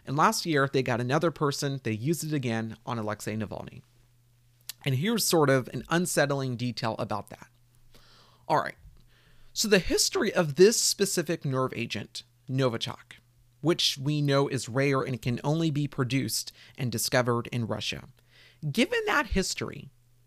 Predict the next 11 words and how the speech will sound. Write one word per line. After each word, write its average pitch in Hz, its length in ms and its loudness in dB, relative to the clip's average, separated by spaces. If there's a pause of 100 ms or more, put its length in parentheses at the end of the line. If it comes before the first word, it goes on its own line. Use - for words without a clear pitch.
(280)
are 262 240 2
the 392 120 6
Russians 190 520 0
flaunting 160 480 -2
what 127 160 -2
they 117 140 -2
can 117 180 -4
do? 101 280 -10 (600)
Right? 190 300 4
I 214 60 2
mean, 214 160 2